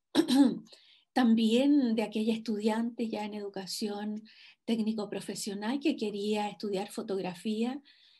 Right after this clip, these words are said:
era, ella estaba en silla de ruedas y se le dijo que como había escaleras para subir a la sala,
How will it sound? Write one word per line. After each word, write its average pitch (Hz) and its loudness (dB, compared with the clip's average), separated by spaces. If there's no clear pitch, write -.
era, 202 -4
ella 202 -2
estaba 196 -8
en 202 -10
silla 208 -6
de 196 -6
ruedas 233 -6
y 247 0
se 233 0
le 208 -4
dijo 226 0
que 220 -4
como 196 -4
había 214 2
escaleras 233 -4
para 233 -6
subir 233 -2
a 233 -4
la 220 -6
sala, 262 -6